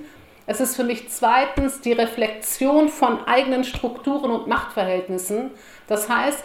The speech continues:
sich zu fragen, was machen die Machtverhältnisse innerhalb von Behörden, welche negativen Auswirkungen haben diese? Das ist ein Punkt, über den wir sprechen müssen. Wir müssen auch darüber sprechen,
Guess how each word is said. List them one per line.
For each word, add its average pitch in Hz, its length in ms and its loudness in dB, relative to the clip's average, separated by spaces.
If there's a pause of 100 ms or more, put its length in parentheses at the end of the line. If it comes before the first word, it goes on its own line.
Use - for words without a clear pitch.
(140)
sich 233 220 -4
zu 240 120 0
fragen, 269 640 0 (260)
was 302 320 2
machen 285 280 2
die 254 100 2
Machtverhältnisse 254 1080 0 (180)
innerhalb 269 500 2
von 240 260 0
Behörden, 233 560 2
welche 220 280 2
negativen 294 640 4
Auswirkungen - 800 -4
haben - 240 -10
diese? - 280 -10 (520)
Das 277 220 0
ist 254 220 -4
ein 226 160 -4
Punkt, 254 260 -2
über 208 140 -2
den 202 160 -2
wir 196 80 -4
sprechen - 480 -4
müssen. - 300 -10 (1200)
Wir 202 100 0
müssen 226 240 2
auch 214 120 2
darüber 254 440 4
sprechen, 226 600 -4